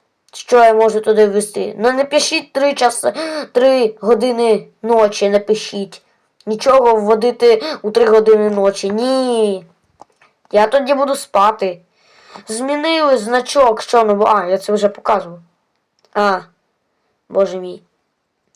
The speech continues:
Ну, там, е, додали, як це. Ну, все, зараз я вимкну інтернет і покажу вам, зачекайте.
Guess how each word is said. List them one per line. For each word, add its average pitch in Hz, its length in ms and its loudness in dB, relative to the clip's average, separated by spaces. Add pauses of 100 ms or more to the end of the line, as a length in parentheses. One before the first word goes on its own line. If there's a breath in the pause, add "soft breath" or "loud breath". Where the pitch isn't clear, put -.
(680 soft breath)
Ну, 294 80 -8
там, 339 280 0
е, 277 340 6
додали, 254 800 4 (340)
як 214 280 0
це. 190 160 -8 (680)
Ну, 285 180 0
все, 214 220 -2
зараз 240 280 0
я 226 100 6
вимкну 214 340 2
інтернет 220 480 0
і - 100 -20
покажу - 380 -8
вам, - 180 -12
зачекайте. 180 680 -6